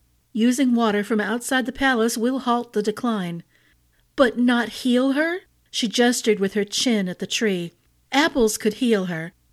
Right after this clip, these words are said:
The tree should be bearing year-round, not just in the summer, but,"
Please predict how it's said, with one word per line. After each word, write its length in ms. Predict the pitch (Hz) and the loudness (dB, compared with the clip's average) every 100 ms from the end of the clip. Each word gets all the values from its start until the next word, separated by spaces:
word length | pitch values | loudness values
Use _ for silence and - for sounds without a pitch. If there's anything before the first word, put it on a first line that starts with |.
| _ _ | _ _
The 80 | 277 | -2
tree 280 | - 330 302 | 2 4 4
should 200 | - 247 | 2 2
be 100 | 247 | 0
bearing 500 | 269 269 262 247 240 | 2 2 4 4 4
year-round, 920 | 277 277 262 269 285 269 180 180 - | 4 2 0 0 0 0 -2 -8 -8
not 260 | 269 294 233 | -4 -4 0
just 300 | 269 277 277 | 0 0 0
in 60 | |
the 100 | 226 | 0
summer, 520 | 220 - 277 277 220 214 | 0 -2 0 2 2 0
but," 420 | 240 226 - | -4 -4 -4